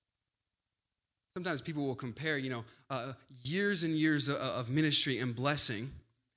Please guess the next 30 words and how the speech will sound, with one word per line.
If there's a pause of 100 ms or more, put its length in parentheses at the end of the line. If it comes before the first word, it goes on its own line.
(280)
and
then
they
don't
experience
that
same
thing
in
just
a
short
amount
of
time. (160)
And
I
would
just
encourage, (640)
be
patient. (1200)
You'll
bear
the
fruit (260)
in
the
right
season.